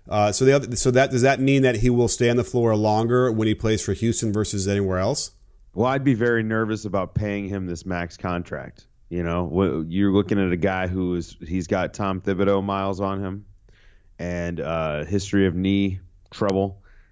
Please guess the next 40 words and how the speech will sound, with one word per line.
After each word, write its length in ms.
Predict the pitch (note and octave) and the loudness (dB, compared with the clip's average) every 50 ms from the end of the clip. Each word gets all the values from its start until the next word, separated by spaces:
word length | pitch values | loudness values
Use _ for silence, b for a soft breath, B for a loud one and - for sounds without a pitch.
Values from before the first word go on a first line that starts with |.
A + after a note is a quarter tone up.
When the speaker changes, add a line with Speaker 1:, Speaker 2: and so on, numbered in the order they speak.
| _ _ | _ _
Speaker 2:
He 140 | - F2+ | -4 -2
had, 240 | F#2+ G2 G2 F#2+ G2 - | 0 0 -2 -4 -6 -8
you 140 | F2+ F2+ | -8 -8
know, 220 | E2+ E2 E2+ E2 - - - _ _ _ - - _ - - _ - D2+ | -6 -6 -6 -8 -10 -14 -20 _ _ _ -20 -20 _ -20 -20 _ -14 -8
missed, 340 | E2+ F#2+ G#2 F#2+ G2+ - - | -4 -2 -2 -2 -4 -4 -2
uh, 340 | F#2 F2+ F2+ F2 E2+ E2+ E2 C#2 - - _ | 0 2 2 2 2 0 0 -2 -6 -16 _
seventeen 460 | - - G2+ G2 F#2+ F2+ G2 F#2+ F#2+ F#2 | -12 -8 -6 -4 -4 -4 -4 -4 -4 -4
games 320 | F#2 F#2 F#2 F#2+ F#2 E2 | -4 -4 -4 -4 -6 -4
down 220 | - F#2 F2+ F2+ | -4 -4 -2 -2
the 60 | F2 E2+ | -6 -8
stretch 340 | - - F#2+ F2+ - - | -4 -2 -2 -2 -2 -2
last 340 | F#2+ F#2 F2+ F#2 F2 - - | -2 -2 -2 -2 -4 -6 -4
year. 340 | G2 G2 F#2+ F#2 F2+ E2+ - b b b b b b b b b | -2 0 0 0 -2 -4 -8 b b b b b b b b b
Had 220 | b - F#2+ F#2+ F2+ | b -4 -4 -2 0
this, 280 | G2+ F#2+ - - - | 0 -2 -2 -2 -2
uh, 200 | G2+ F#2+ F#2 F2 | -2 0 0 -2
hand 340 | E2 G2+ C3 C3+ C#3 C3+ C3 | -2 -2 -2 0 0 0 0
surgery, 380 | - C#3+ C3 B2 A2+ C3+ C3 A#2+ | 0 -2 -2 0 0 2 2 4
which 300 | A2 A2+ A2 A2+ - D#2 | 4 2 0 0 -4 -6
I 120 | G#2 A2+ | -6 -4
think 300 | - A#2+ A#2 A2 - - - - - - _ - | -2 -2 -4 -4 -4 -10 -18 -20 -20 -20 _ -16
is, 260 | F2 F#2 G#2 G2+ F#2 F2+ | -8 -4 -4 -4 -4 -4
is 300 | - F#2 G2+ F#2 F2 F2 | -4 -4 -4 -4 -2 -2
not 260 | G#2 G2 F#2+ D2 F2 | -2 -2 -2 -4 -4
gonna 140 | F#2+ F#2 F2+ | -4 -4 -2
be 140 | F2+ F#2+ | -2 -2
a 40 | F2+ | -2
big 220 | E2 F2 F#2 E2+ D#2 | 0 -2 -4 -2 0
deal, 200 | G2 G2+ G2 F#2+ | 0 0 2 0
but 120 | F2 F2+ | 0 -2
the 80 | F#2+ G2+ | -2 0
knees 420 | A#2 B2 C#3+ D3 C#3 B2+ A2 F2+ | 2 4 4 6 6 4 2 2
really 240 | F#2+ G2 F#2+ F2+ F2 | 2 2 4 2 2
bug 260 | D2+ G2+ G2 F#2+ D#2 | 2 0 0 0 -2
me, 260 | E2+ F2+ F2+ E2+ D#2+ | -4 -4 -4 -4 -6
you 200 | D#2 D2+ D2 F2+ | -6 -6 -4 -4
know, 140 | F2+ E2+ E2+ | -2 -2 -4
'cause 320 | D#2+ - F#2+ E2+ - - | -2 -2 -2 -2 -2 -6
knees 340 | D2+ E2 F#2 G2 G2 F#2+ E2 | -4 0 2 4 4 4 4
are 220 | F#2+ F2 E2 D2 | 2 2 2 0